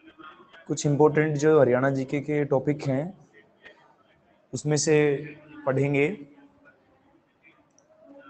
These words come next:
तो इसमें सबसे पहला जो topic रहेगा हमारा,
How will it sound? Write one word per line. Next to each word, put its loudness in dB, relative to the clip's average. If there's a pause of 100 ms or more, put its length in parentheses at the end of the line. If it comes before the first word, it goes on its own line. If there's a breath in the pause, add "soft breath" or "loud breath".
(1200)
तो 0
इसमें -4
सबसे -2
पहला 6
जो 2
topic -2
रहेगा 2
हमारा, 2